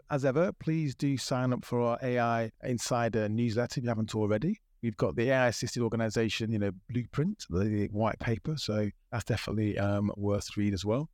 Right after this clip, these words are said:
We'll come back on the competition, the exact timing and the terms of that and what the prize is going to be. So if you've enjoyed this, if this has been useful to you in any way, please do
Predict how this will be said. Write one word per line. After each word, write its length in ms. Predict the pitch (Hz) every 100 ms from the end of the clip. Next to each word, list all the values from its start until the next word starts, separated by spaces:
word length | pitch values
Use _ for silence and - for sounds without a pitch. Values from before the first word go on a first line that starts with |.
| -
We'll 100 | 127
come 220 | - 160
back 180 | 147 -
on 140 | 131
the 60 | 120
competition, 600 | - 110 98 120 - 190
the 60 | 139
exact 280 | - 127 -
timing 580 | - 127 120 120 117 117 -
and 180 | 113 110
the 80 | 110
terms 400 | - 127 120 113
of 80 | 135
that 160 | 165 -
and 120 | 104
what 140 | 110 107
the 80 | -
prize 440 | - 113 110 -
is 180 | 117 98
going 300 | - 117 107
to 120 | - 107
be. 200 | 135 156
So 120 | - 131
if 60 |
you've 100 | 123
enjoyed 340 | 151 143 165 127
this, 280 | 170 -
if 80 | 139
this 100 | 147
has 100 | -
been 160 | 143 131
useful 320 | 143 - 131
to 100 | -
you 60 | 127
in 20 |
any 100 | 120
way, 260 | 113 143 156 -
please 240 | 131 120
do 320 | - 123 120